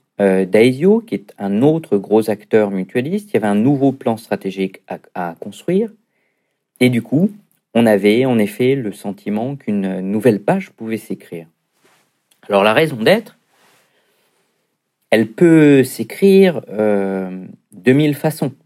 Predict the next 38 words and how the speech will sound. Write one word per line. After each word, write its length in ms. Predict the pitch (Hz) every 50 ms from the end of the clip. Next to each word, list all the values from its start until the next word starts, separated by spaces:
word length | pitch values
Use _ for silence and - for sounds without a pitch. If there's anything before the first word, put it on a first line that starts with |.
| _ _ -
Vous 60 | -
pouvez 260 | _ _ - 117 113
la 100 | 117 107
faire 240 | - - 131 135 127
de 80 | 127
mille 220 | 117 110 107 101 98
façons. 340 | - - 101 - - - _ _ _ _ _ _ _
Vous 160 | _ - - 78 - _ _ -
pouvez 240 | 95 90 95 92
dire, 320 | 90 98 131 170 165 - -
par 160 | 95 90 92
exemple, 440 | 90 90 - 135 156 170 156 - 92
et 40 | 85
c'est 160 | - _ _
très 160 | - - 101
souvent 240 | - - 101 110 104
ce 100 | - -
qui 120 | - 92
arrive, 360 | 95 98 - 202 208 202 208
que 80 | - -
vous 100 | 185 -
consultez, 640 | - - 196 190 - - 135 - - 208 226 233 - _ _ _ _ _ _ _ _ _ _ _ _ _ _ _ _ -
et 60 | 95
puis, 400 | - - - 110 120 143 - - - -
euh, 320 | 101 98 98 95 92 90 87
vous 160 | 87 - 104
la 140 | 104 101 98
formulez 640 | - 113 95 98 98 92 90 95 98 107 123 135 -
à 80 | 98
quelques-uns, 800 | 95 - - 98 95 - 95 92 - 95 95 104 117 127 131 - - - - _ _ _ _ _ _ _
parfois 300 | 123 120 - - 175 165
tout 160 | - - -
seul, 340 | - - - 98 - 127 127
sur 220 | - - 117 107
un 80 | 104 101
coin 480 | 101 - - 123 123 127 127 135 131 -
de 400 | 104 98 104 101 98 95 92 95 90 92
bureau. 260 | 98 92 87 85